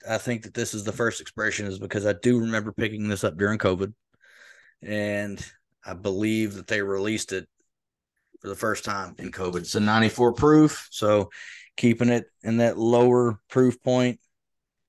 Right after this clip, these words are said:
like we have been all day. Um, non-age stated. I think I paid,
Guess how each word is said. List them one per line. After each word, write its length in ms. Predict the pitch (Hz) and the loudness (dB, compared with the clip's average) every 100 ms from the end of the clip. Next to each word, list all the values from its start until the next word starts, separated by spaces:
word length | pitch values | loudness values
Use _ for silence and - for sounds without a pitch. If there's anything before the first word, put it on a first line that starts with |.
| _ _ _ _ _ _ | _ _ _ _ _ _
like 100 | _ | _
we 120 | 95 | -18
have 200 | 107 110 | -14 -14
been 140 | 110 110 | -16 -16
all 180 | 101 95 | -14 -4
day. 440 | 123 139 147 147 _ - - _ _ _ - | -2 -2 -4 -8 _ -20 -20 _ _ _ -6
Um, 600 | 104 101 98 98 95 92 _ | -2 -2 -4 -8 -10 -16 _
non-age 640 | 101 101 107 104 104 107 | -8 -4 -4 -4 -6 -6
stated. 560 | - 120 110 110 110 107 _ _ - - _ _ _ _ _ _ _ | -6 -4 -4 -4 -6 -10 _ _ -20 -20 _ _ _ _ _ _ _
I 140 | 127 143 | -6 -2
think 260 | 160 151 | 0 4
I 120 | 143 | 4
paid, 600 | 135 139 131 127 127 120 | 4 4 4 6 4 2